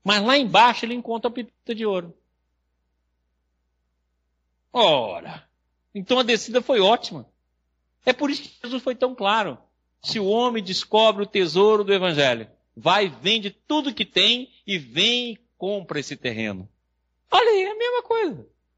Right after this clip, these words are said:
Porque descobriu. É aquilo que eu já falei aqui, que eu gosto muito,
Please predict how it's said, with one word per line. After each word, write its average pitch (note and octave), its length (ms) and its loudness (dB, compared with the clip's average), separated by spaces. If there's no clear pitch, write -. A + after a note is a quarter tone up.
Porque G3+ 260 -2
descobriu. F#3+ 720 -8
É E3 80 2
aquilo A3 260 -2
que G3 80 -2
eu F#3 60 0
já F#3 100 2
falei D#3+ 300 2
aqui, G#3 200 -2
que F#3+ 80 -6
eu E3+ 80 -2
gosto F3 360 0
muito, D3 440 -6